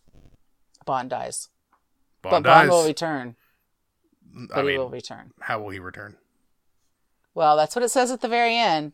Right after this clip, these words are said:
Speaker 1: People in my theater stayed for it, and yeah, that's
Speaker 2: Oh,
Speaker 1: what it
Speaker 2: really?
Speaker 1: said.
Speaker 2: I didn't stay to the end. I, I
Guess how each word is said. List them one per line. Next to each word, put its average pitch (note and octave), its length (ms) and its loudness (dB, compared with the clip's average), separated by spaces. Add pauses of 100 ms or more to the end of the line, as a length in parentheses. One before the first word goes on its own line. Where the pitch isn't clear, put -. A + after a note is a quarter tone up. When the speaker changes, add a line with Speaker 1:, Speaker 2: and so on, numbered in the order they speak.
(140)
Speaker 1:
People G#3 320 2
in F3+ 120 0
my F#3+ 120 0
theater G3+ 300 0
stayed F#3+ 340 -6
for C#3 220 -2
it, B2 240 -4
and B2+ 540 -12 (160)
yeah, B2+ 300 -6 (300)
that's B2 200 -6
Speaker 2:
Oh, E3 60 4
Speaker 1:
what C#3 120 0
it - 20 2
Speaker 2:
really? A3+ 180 6
Speaker 1:
said. G3+ 100 -6
Speaker 2:
I D#3 80 4
didn't E3+ 240 4
stay E3+ 200 2
to D#3 80 0
the D3 140 0
end. G#2+ 220 -6
I, A#2 160 -6
I B2 240 -4